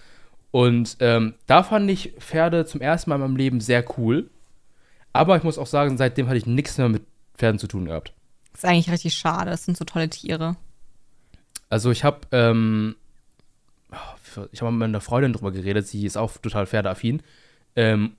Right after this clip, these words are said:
Speaker 1: und diese ostfriesischen Pferde sind ja irgendwie besonders. Und, ähm, also die, die, ich hab mir da so mal so Clips zu angeguckt zu diesen Pferden und die sehen echt schon sehr krass aus. Also auch mit
Speaker 2: Sind
Speaker 1: deren
Speaker 2: das
Speaker 1: Mähnen
Speaker 2: solche,
Speaker 1: und so.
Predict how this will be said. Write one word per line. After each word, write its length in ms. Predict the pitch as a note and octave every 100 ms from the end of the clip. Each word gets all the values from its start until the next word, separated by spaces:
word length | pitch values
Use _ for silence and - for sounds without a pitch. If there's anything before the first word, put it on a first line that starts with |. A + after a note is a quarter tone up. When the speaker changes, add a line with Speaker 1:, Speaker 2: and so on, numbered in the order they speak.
| -
Speaker 1:
und 240 | A2 G#2+
diese 220 | A2+ A#2+
ostfriesischen 840 | A#2 - - C3 C#3+ D#3+ - E3 D3+
Pferde 500 | - D#3 E3 F#3+ B3 _ _ _
sind 160 | - A#2
ja 80 |
irgendwie 200 | B2+ A2+
besonders. 600 | G#2 G2 G#2+ D#3 G#3 - - _ _ _ - _ _ _ _ _
Und, 480 | A#2+ A#2+ A#2 A2+ -
ähm, 560 | B2 A#2 A2+ A2 A2 - - - _ _ - -
also 160 | A#2
die, 120 | A2 B2
die, 160 | -
ich 140 | - -
hab 80 |
mir 60 | C#3+
da 140 | A#2+
so 100 | A#2
mal 240 | A#2+ A2+ A2
so 160 | A2 G#2+
Clips 300 | - E3 -
zu 100 | -
angeguckt 300 | G2 F#2 G#2+
zu 80 | -
diesen 160 | G2 F#2+
Pferden 260 | G2+ F#2+ F#2+
und 40 |
die 60 | F#2+
sehen 200 | G2+ -
echt 240 | - -
schon 140 | - G#2+
sehr 180 | G#2 G#2
krass 320 | - - -
aus. 300 | C2 F#2+ - - _ _
Also 160 | - G#2
auch 40 |
mit 100 | A2
Speaker 2:
Sind 80 | A#2
Speaker 1:
deren 120 | A2
Speaker 2:
das 80 | G2+
Speaker 1:
Mähnen 180 | G#2 A#2+
Speaker 2:
solche, 120 | C3
Speaker 1:
und 60 | -
so. 180 | B2